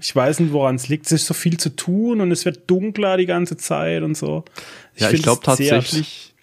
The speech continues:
Speaker 2: die Jahreszeit macht, glaub, echt viel aus, weil morgens man steht auf, kommt irgendwie nicht aus dem Bett, es ist wieder kalt und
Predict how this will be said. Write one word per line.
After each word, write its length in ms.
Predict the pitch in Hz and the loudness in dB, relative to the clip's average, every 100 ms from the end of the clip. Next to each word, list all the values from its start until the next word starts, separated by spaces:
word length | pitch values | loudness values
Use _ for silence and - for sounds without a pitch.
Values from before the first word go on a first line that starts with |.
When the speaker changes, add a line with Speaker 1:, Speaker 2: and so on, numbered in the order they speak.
| _ 120 | _ 0
Speaker 2:
die 80 | |
Jahreszeit 680 | 107 95 120 156 - 135 123 | 4 4 2 -2 0 0 2
macht, 220 | 120 - | -2 -4
glaub, 220 | - 107 - | -2 -2 -4
echt 280 | 101 107 - | -4 -4 -6
viel 240 | - 113 90 | -8 -2 0
aus, 360 | 90 120 127 | 2 2 0
weil 100 | 104 | 0
morgens 560 | 98 98 101 117 120 - | 0 2 2 2 0 -4
man 140 | 110 | -4
steht 300 | 110 - 110 | -4 -2 -2
auf, 380 | - 90 95 104 | 0 2 2 2
kommt 200 | - 104 | -2 0
irgendwie 180 | 104 104 | 0 -2
nicht 140 | 107 113 | -2 -2
aus 140 | 113 | -2
dem 100 | 131 | -2
Bett, 200 | 98 95 | -2 -2
es 100 | 107 | -4
ist 140 | - | -8
wieder 160 | - 139 | -4 -6
kalt 760 | - - 104 95 98 101 107 - | -6 -2 2 4 4 2 0 -6
und 420 | 98 110 123 | -8 -8 -10